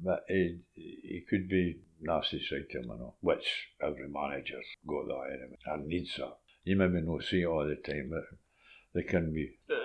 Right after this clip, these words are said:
Speaker 2: can you give me an example, like a nasty, when you're saying, like, a nasty side there?
Speaker 1: They could mess you about at that time. Well, I mean, with, with, uh, Alec Ferguson case, when Fergie was at, uh, Rangers,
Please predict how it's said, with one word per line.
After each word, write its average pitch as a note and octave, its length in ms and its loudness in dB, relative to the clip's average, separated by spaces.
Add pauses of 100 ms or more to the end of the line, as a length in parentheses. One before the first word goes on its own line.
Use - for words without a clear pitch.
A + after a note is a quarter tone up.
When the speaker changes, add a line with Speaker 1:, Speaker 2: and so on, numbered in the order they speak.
(240)
Speaker 2:
can B2+ 140 12
you A#2+ 80 10
give B2+ 100 12
me B2+ 100 12
an A#2 80 12
example, A#2 480 12
like A2 180 12
a A2 120 12
nasty, A#2 440 10 (580)
when G#2+ 120 8
you're G#2+ 80 8
saying, A#2+ 260 10
like, A#2 160 8
a A2+ 60 10
nasty A#2+ 420 10
side A2+ 320 8
there? G#2 200 8 (260)
Speaker 1:
They - 80 2
could D3 220 10
mess F3+ 280 12
you B2+ 100 12
about A2+ 340 12
at F2 160 6
that A2+ 300 12
time. F#2 240 6 (220)
Well, G#2+ 140 12
I A2 40 10
mean, A#2 180 12
with, G2+ 220 10 (180)
with, F#2 280 8
uh, F2+ 140 8 (100)
Alec G2+ 340 12
Ferguson G#2+ 600 10
case, E2+ 260 8 (200)
when F2 160 2
Fergie G2+ 420 10
was E2+ 180 4
at, D#2 140 8
uh, E2+ 360 4 (280)
Rangers, F2+ 500 6